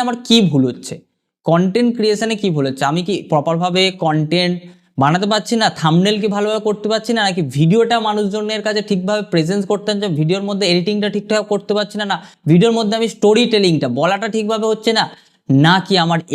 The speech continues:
এসইও করা হচ্ছে না। এই কনটেন্ট ক্রিয়েশনের জন্য কিন্তু নাইনটি নাইন পার্সেন্ট মানুষ কিন্তু স্টপ হয়ে যায়, ঠিক আছে। দেন হচ্ছে আমাদের কী করতে হবে? building an audience। অডিয়েন্স যখনই আপনি বিল্ড করবেন, অর্থাৎ সাবস্ক্রাইবার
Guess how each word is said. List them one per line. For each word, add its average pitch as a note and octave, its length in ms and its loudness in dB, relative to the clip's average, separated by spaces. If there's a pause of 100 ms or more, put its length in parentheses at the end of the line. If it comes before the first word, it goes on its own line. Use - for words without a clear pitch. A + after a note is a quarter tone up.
এসইও D#3 380 2
করা C#3 220 0
হচ্ছে B2 280 -8
না। A2+ 40 -14 (320)
এই D3 60 4 (180)
কনটেন্ট G#3+ 460 2 (100)
ক্রিয়েশনের G#3+ 680 0
জন্য F#3 180 -2 (140)
কিন্তু F3+ 200 -2 (320)
নাইনটি D3 340 0
নাইন D3+ 140 0 (100)
পার্সেন্ট D3+ 280 -2 (100)
মানুষ C3 180 -6 (120)
কিন্তু C3+ 240 0 (540)
স্টপ G3 360 2
হয়ে C3 180 2
যায়, A2+ 160 -4
ঠিক F#3 160 2
আছে। G#3+ 120 -2 (560)
দেন A#3+ 260 6
হচ্ছে B3 220 -2 (100)
আমাদের F3+ 240 -2
কী F#3+ 120 -4
করতে G3 160 -6
হবে? F#3 120 2 (100)
building F#3+ 380 2
an F3+ 140 0
audience। C3+ 280 -2 (180)
অডিয়েন্স A#3+ 340 2 (120)
যখনই A3+ 360 0
আপনি G#3+ 140 -2
বিল্ড F#3+ 300 0 (100)
করবেন, E3+ 220 0
অর্থাৎ E3+ 220 -6 (100)
সাবস্ক্রাইবার F#3+ 480 0